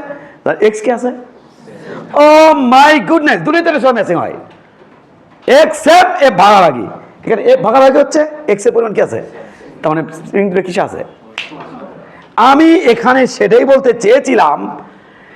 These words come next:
যে এমত অবস্থায় যদি তোমাকে বলে, "এখন দোলনকাল কত হবে?" দুই সেকেন্ড, কিন্তু এখন দোলনকাল এক সেকেন্ডই হবে।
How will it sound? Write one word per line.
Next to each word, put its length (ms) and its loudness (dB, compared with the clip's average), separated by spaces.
যে 140 -2
এমত 500 2
অবস্থায় 500 2
যদি 200 -2
তোমাকে 320 -2
বলে, 640 0
"এখন 300 -2
দোলনকাল 420 -2
কত 180 -4
হবে?" 320 -2
দুই 140 -2
সেকেন্ড, 220 0
কিন্তু 320 2
এখন 240 -2
দোলনকাল 540 -4
এক 200 0
সেকেন্ডই 340 -6
হবে। 220 -10